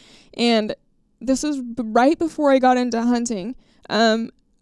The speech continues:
I looked on Craigslist, and there was a, uh,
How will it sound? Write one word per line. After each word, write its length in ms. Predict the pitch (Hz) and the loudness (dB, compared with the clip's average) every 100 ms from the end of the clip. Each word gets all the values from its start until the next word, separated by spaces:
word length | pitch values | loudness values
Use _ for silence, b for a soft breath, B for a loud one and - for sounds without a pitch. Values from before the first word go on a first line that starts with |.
| _ - | _ 0
I 160 | 233 | 2
looked 260 | 233 247 - | 4 0 -2
on 200 | 269 269 | -6 -2
Craigslist, 720 | 285 294 262 214 226 285 - b b b - | -2 -2 0 2 2 0 -8 b b b -6
and 440 | 220 220 214 220 | -2 0 0 -2
there 160 | 214 226 | 0 0
was 300 | 220 220 233 - | 2 0 -2 -4
a, 400 | 208 208 220 220 240 B B _ | -2 0 0 -2 -4 B B _
uh, 260 | - 117 | -10 -8